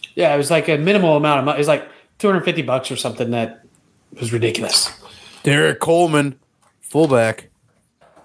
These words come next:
Speaker 2: Zeke Elliott? I didn't know he was suspended.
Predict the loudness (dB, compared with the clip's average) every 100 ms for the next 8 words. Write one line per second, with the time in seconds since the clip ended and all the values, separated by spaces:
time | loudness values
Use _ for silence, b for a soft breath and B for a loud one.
0 | _ _ _ _ _ _ _ _ _ _
1 | _ _ _ _ _ _ _ _ -10 -4
2 | -2 2 2 4 2 0 -4 -4 -4 -4
3 | -4 -4 -8 -10 -10 -8 -10